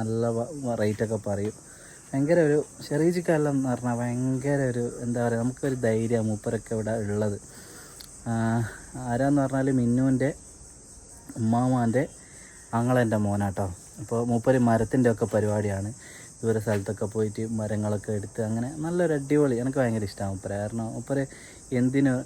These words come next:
നമുക്ക് എന്ത് സഹായം, എന്ത് ഹെൽപ്പിനും ഓടി വരും. അങ്ങനത്തെ ഒരു നല്ലൊരു ക്യാരക്ടറാണ്. പുള്ളി ഉള്ളതുകൊണ്ട് റേറ്റൊക്കെ കുറച്ച്, കുറച്ചൊക്കെ തന്നു. പുള്ളിക്ക് പിന്നെ വീഡിയോയിൽ വരാൻ താല്പര്യം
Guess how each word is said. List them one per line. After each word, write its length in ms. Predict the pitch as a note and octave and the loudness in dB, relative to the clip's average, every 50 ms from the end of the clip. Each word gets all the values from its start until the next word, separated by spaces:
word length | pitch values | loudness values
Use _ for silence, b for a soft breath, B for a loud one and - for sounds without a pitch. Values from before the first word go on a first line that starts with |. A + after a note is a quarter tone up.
| - D3 | -4 -2
നമുക്ക് 240 | B2+ B2+ B2+ B2 B2+ B2 | 0 0 2 2 2 2
എന്ത് 200 | B2 B2+ C3 C#3 C3 - | 2 2 2 0 -2 -2
സഹായം, 380 | C3 A#2 A2+ A#2 A#2 A#2 A#2 A2+ A2+ | -2 0 2 2 2 2 2 2 2
എന്ത് 240 | A#2+ B2 B2 C#3+ C#3+ C3 | 0 2 4 4 4 6
ഹെൽപ്പിനും 460 | A#2 A2 G2+ - - A#2+ A2 A2+ A2 G#2 G#2 G#2 | 4 2 0 -2 -2 -2 0 0 0 2 2 2
ഓടി 240 | G#2 G#2+ G#2+ A#2 A2 G2+ | 2 2 2 2 0 0
വരും. 220 | G2+ G2 G#2+ A2 A#2 | 0 -2 -4 -6 -4
അങ്ങനത്തെ 280 | A2+ A#2 A#2 A2+ - B2+ B2 | 0 0 0 0 0 0 0
ഒരു 80 | C3+ D3+ - E3 D#3 | 0 -2 -2 -2 -2
നല്ലൊരു 300 | D#3+ F3 F#3 F#3+ E3+ C#3+ A#2+ | 0 0 0 0 0 2 2
ക്യാരക്ടറാണ്. 480 | G#2+ G2+ G#2 G2 - - F#2+ F2+ F2 - - B B B B B B - | 0 0 -2 -4 -4 -6 -8 -8 -8 -12 -18 B B B B B B 0
പുള്ളി 200 | - D3 D3+ E3+ E3 D3+ | 4 4 6 6 6 6
ഉള്ളതുകൊണ്ട് 320 | C#3+ C#3+ C#3 C3+ B2+ B2 A#2 | 6 6 4 4 4 4 4
റേറ്റൊക്കെ 360 | A#2 A#2+ A#2 - C3 A#2+ B2 A#2 A#2+ | 4 4 4 2 0 -2 0 0 0
കുറച്ച്, 220 | A2+ A2 A2+ - A2+ G#2+ | 0 -2 -2 -6 -4 -2
കുറച്ചൊക്കെ 380 | G#2+ G2+ - - A#2+ G#2+ A2+ G#2 - | -2 -4 -2 -4 -4 -2 -2 -4 -4
തന്നു. 160 | G#2 G#2 G#2 G#2 G#2+ | -4 -4 -2 -2 0
പുള്ളിക്ക് 240 | A2+ A#2+ A#2+ A#2+ B2+ | 0 0 0 0 0
പിന്നെ 160 | A#2+ A#2 A2+ A2 A2 | 0 0 0 0 0
വീഡിയോയിൽ 320 | A2+ A2+ A#2+ A#2+ A#2+ A#2 A2+ A2 | 0 2 2 2 2 4 2 2
വരാൻ 200 | G#2+ G#2+ G#2+ G2+ G#2 | 2 0 0 0 0
താല്പര്യം 400 | G2+ G2+ G2+ G2+ - A2+ G#2+ G#2+ | 0 0 -2 -2 -4 -4 -4 -2